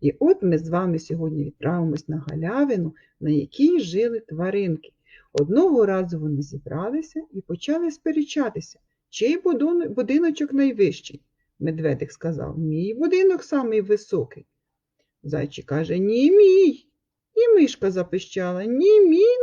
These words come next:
найвищий». Їжачок подумав, подумав, каже: «Що ви говорите? Самий високий — це мій». Довго вони сперечалися,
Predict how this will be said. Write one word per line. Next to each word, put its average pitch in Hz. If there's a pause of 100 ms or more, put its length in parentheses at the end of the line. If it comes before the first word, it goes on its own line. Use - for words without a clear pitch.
найвищий». 214 (600)
Їжачок 160
подумав, 190
подумав, 175
каже: 165
«Що 349
ви 349
говорите? 175 (100)
Самий 269
високий — 247
це 226
мій». 175 (400)
Довго 349
вони 320
сперечалися, 240